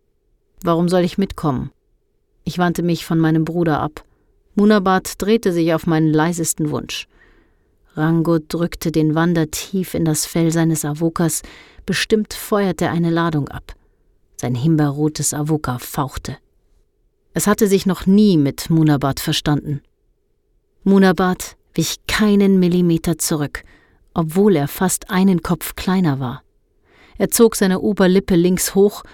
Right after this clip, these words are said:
als wollte er sagen, „Hau ab.“ Er hielt es unter seiner Würde zu knurren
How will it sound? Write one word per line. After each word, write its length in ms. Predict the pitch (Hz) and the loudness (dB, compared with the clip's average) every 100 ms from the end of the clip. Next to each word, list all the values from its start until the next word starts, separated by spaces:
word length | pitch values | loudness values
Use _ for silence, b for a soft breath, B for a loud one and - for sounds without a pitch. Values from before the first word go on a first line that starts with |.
| b b | b b
als 200 | 190 180 | -4 2
wollte 220 | 202 196 | 4 4
er 100 | 185 | 4
sagen, 540 | 165 175 175 170 160 143 _ _ _ - | 4 4 4 4 2 0 _ _ _ -2
„Hau 160 | 147 | 2
ab.“ 280 | 143 147 - _ _ _ _ _ _ _ _ _ | 2 0 -8 _ _ _ _ _ _ _ _ _
Er 120 | - 190 | 0 4
hielt 240 | 202 208 | 4 4
es 160 | 180 - | 0 -2
unter 340 | 208 202 180 | -2 0 2
seiner 320 | 160 160 151 | 2 2 0
Würde 380 | 160 196 180 135 | 2 2 2 -2
zu 160 | - - | -4 -10
knurren 640 | - 170 170 165 147 | -4 0 0 2 0